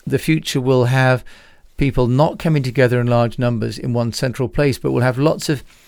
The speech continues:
clusters, lots of cells, lots of small tribes again in distributed areas. So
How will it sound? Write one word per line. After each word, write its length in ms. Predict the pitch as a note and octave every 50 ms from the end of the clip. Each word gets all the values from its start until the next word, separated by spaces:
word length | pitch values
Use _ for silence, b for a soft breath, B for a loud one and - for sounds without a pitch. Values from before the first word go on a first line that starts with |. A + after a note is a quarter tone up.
| b b b b b b
clusters, 560 | - - D#3 C#3+ C3 - - - C3 A2+ - -
lots 320 | - C#3 C#3 - - -
of 120 | D3+ C3+ -
cells, 520 | - - - C#3+ B2+ A#2+ A#2+ A#2 - -
lots 280 | C#3+ C3+ - - - C#3+
of 120 | A2+ - b b b b b b b b b b
small 440 | - - - C3+ A#2+ A#2 A2 A#2 A2
tribes 500 | - - F#3 F#3 F3+ E3 C3+ A2 - B2+
again 380 | A#2+ G#2 B2 A#2+ A2+ A2 G#2+ b b b b b b b b -
in 320 | D3 C3+ B2+ B2+ B2+ A#2
distributed 680 | G#2+ C3+ B2+ - - - C#3 A2 B2+ A#2+ A2+ B2 A2+ - -
areas. 720 | - C3 C3 C3 C3 B2 A#2+ A#2 A#2 A#2 A2 A2 - - B B B B B B B B B B B B B B
So 320 | - - D3+ D3 D3 -